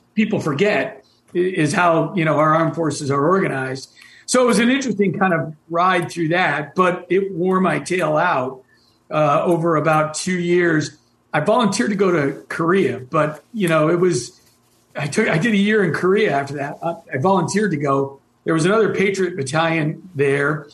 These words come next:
I became the S three and then X O. Uh, came out on the oh five list while in Korea, a year in Korea,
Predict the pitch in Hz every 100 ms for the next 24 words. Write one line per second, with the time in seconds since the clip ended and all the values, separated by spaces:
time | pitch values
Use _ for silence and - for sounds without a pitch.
0 | _ _ - 156 185 180 170 175 175 -
1 | 180 175 165 160 165 160 151 175 175 147
2 | 143 143 - _ _ _ - 147 147 143
3 | 196 190 190 190 170 156 147 - 170 160
4 | 185 180 160 156 143 - 160 156 143 127
5 | 165 165 160 139 139 151 - 160 156 165
6 | 147 131 165 175 175 131